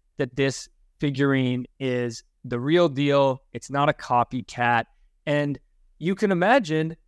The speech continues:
this has huge use cases across any high value physical good, whether it be a collectible or whether it be luxury. We've talked about this with Breitling watches.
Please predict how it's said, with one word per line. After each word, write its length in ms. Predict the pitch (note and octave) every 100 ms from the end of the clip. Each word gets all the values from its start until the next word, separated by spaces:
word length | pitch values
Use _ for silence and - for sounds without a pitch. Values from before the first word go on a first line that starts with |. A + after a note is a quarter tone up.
| _
this 380 | C3+ F3+ - - _
has 280 | - D#3+ B2
huge 400 | - F#3+ B3 D3
use 180 | D#3+ A3
cases 440 | - C#3+ - D3 C3
across 460 | C#3 - C#3+ C#3+ - _
any 200 | G3 B3
high 460 | A3 - D3+ D#3+ F3+
value 560 | C3 C#3 B2 C#3 C#3 C#3
physical 680 | - D3 C3 D3 - D3
good, 440 | B2+ B2 B2 D3+ G3 _ _ _
whether 320 | - C#3+ E3+ E3+
it 80 |
be 100 | C#3 D3
a 40 |
collectible 540 | - D#3+ - A3 B3 -
or 80 | D#3
whether 240 | D#3 D3+
it 60 | C3
be 140 | C3+
luxury. 440 | B2+ B2+ A#2+ A#2+
We've 140 | A2+ A2
talked 260 | D3 C#3+
about 260 | C#3+ C#3 A#2+
this 260 | C#3 B2+ -
with 200 | B2+ A#2 _ _ _ _ _ A#2+ A#2+ _
Breitling 480 | D3 D3 D3+ C#3 C3
watches. 680 | D#3 F3+ F3 F3+ E3+ E3